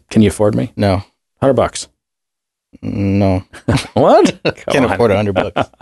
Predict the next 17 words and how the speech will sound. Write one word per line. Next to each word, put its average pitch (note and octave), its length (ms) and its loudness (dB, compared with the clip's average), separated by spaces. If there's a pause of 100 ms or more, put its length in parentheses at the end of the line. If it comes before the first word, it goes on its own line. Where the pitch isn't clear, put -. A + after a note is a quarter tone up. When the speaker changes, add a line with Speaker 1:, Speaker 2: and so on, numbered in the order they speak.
Speaker 1:
<laughs> - 760 -8
Speaker 2:
That's - 180 -8
too G2+ 160 -6
much. F#2 260 -2
That's - 120 -10
too C3 140 -4
rich G#2 180 0
for - 80 -12
my F2 120 0
blood. E2 260 -2 (140)
Speaker 1:
Yeah. C#2+ 180 -12 (180)
Well, - 200 -10 (760)
hey, G2 140 0
you - 200 -16
can't G2+ 180 -2
touch G#2 200 -2
this. - 240 -10